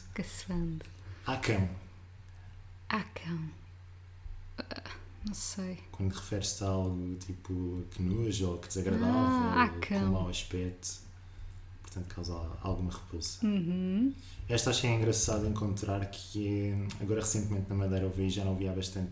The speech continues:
Speaker 2: tempo, com o meu primo mais novo, o Tomás, a minha prima dizer: "Tu queres é roteiça? Tu queres é roteiça?"
Speaker 1: Roteiça?
Speaker 2: Roteiça. O que é que achas que será? Assim,
Speaker 1: Sei
Speaker 2: um
Speaker 1: lá,
Speaker 2: bebé de seis,
Speaker 1: brincadeira.
Speaker 2: sete meses.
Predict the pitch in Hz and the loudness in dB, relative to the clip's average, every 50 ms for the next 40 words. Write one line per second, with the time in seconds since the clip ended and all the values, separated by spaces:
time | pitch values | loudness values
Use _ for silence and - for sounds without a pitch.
0 | - - - 95 90 87 - - - - - - 92 90 90 87 87 87 85 85 | -6 -4 -2 -2 -2 -2 -4 -8 -12 -12 -10 -8 -6 -4 -4 -4 -4 -4 -6 -8
1 | 85 - - - - - 92 92 92 92 - - 92 92 90 90 90 90 87 90 | -10 -10 -10 -10 -10 -4 -2 0 0 0 0 0 0 0 2 2 0 0 0 2
2 | 92 87 87 90 90 - - 95 92 87 87 85 - - - - - - - - | 2 2 2 -2 -6 -4 -2 0 0 0 -2 -4 -4 -6 -8 -8 -10 -14 -14 -14
3 | - - - - - - - - - 101 101 101 98 98 92 - 95 98 95 95 | -12 -12 -12 -12 -14 -14 -12 -6 -2 0 2 2 2 0 -2 -2 -2 2 4 4
4 | 95 92 95 95 95 92 90 98 98 98 98 - 113 104 - 139 131 123 127 123 | 4 4 4 2 2 2 2 2 2 2 2 0 -2 0 2 2 4 4 2 2
5 | - - - - - 107 98 95 - - - - - - - - - - - - | 0 -2 -4 0 0 2 2 2 0 -2 -2 -8 -12 -16 -16 -18 -18 -18 -18 -18
6 | - - - - - - - - - 117 110 107 104 110 104 - - - - 101 | -18 -18 -18 -18 -18 -18 -16 -6 -4 -2 0 0 0 2 0 0 -2 -2 -4 -4
7 | 101 101 - - - - - - - - - - - - - - 240 262 254 202 | -2 -2 -2 -2 -4 -4 -10 -14 -14 -12 -10 -8 -8 -8 0 4 6 6 6 4
8 | - - - - 180 156 147 - - - - 92 85 - - - - - - - | 2 -2 -4 -4 -4 -6 -6 -6 -6 -2 -2 -2 -2 -2 -6 -6 -6 -8 -12 -14
9 | - - - - - - - 92 92 - 95 92 - - 95 92 - - - - | -14 -14 -14 -14 -14 -10 -8 -6 -6 -4 -4 -4 -4 -4 -4 -4 -4 -4 -6 -6
10 | - - - - - - - - - - - - - - - - - - - - | -6 -8 -10 -12 -14 -14 -16 -16 -16 -16 -16 -16 -16 -16 -18 -18 -18 -18 -16 -16
11 | - - - - - - - - - - - - - - - - - - - - | -16 -16 -16 -16 -16 -18 -16 -16 -12 -10 -10 -10 -10 -10 -12 -12 -14 -14 -16 -16
12 | - - - - - - 240 - 233 202 180 185 196 185 196 208 - - 202 196 | -16 -10 -8 -6 0 2 4 4 6 4 4 4 4 4 4 4 6 6 6 6
13 | 185 190 196 208 226 240 226 202 185 98 98 98 104 107 110 110 107 104 101 104 | 6 6 6 6 6 6 6 4 4 4 4 4 6 6 4 4 2 2 0 -2
14 | 104 - - - - | -2 -2 -2 -4 -4